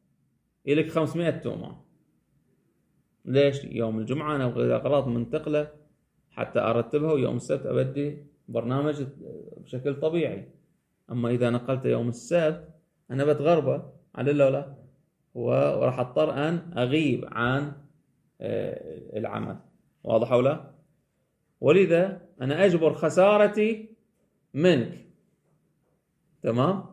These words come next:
فبدل ما أعطيك مائة تومان، راح أعطيك خمسمائة تومان. تقبل أو لا؟ فرضًا قبل. فهل تصح هذه ال-، هذه الإجارة؟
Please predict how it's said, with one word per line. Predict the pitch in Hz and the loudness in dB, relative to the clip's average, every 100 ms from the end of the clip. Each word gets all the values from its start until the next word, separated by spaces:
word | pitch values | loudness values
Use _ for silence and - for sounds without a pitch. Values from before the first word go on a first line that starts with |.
| - _ _ - - - | -20 _ _ -20 -16 0
فبدل | 131 175 170 | 4 6 6
ما | 156 | 2
أعطيك | 147 127 208 202 | 0 0 0 0
مائة | 190 | 0
تومان، | 170 175 208 | 0 0 -2
راح | 196 147 | -2 -4
أعطيك | 135 165 - | -4 -6 -4
خمسمائة | 131 135 165 | -6 -4 -4
تومان. | - - 95 92 - _ _ _ _ _ _ _ _ _ - | -6 -8 -10 -14 -20 _ _ _ _ _ _ _ _ _ -2
تقبل | 151 185 185 202 226 - - 123 | 0 6 6 6 0 -10 -10 -2
أو | 117 | 2
لا؟ | 117 120 123 127 - _ _ _ _ _ _ _ _ - | 2 2 0 -6 -14 _ _ _ _ _ _ _ _ 0
فرضًا | 139 147 180 | 4 6 4
قبل. | 170 143 127 131 - - _ _ _ _ _ _ _ _ - | 2 2 2 -2 -6 -18 _ _ _ _ _ _ _ _ 0
فهل | 156 190 226 180 | 2 4 2 2
تصح | 175 - 196 - | 0 2 -2 -2
هذه | 151 165 185 180 | 0 0 2 2
ال-، | 175 175 160 165 | 2 0 0 0
هذه | 165 160 | 2 2
الإجارة؟ | 160 147 151 143 143 139 135 - | 0 2 2 4 2 -2 -6 -14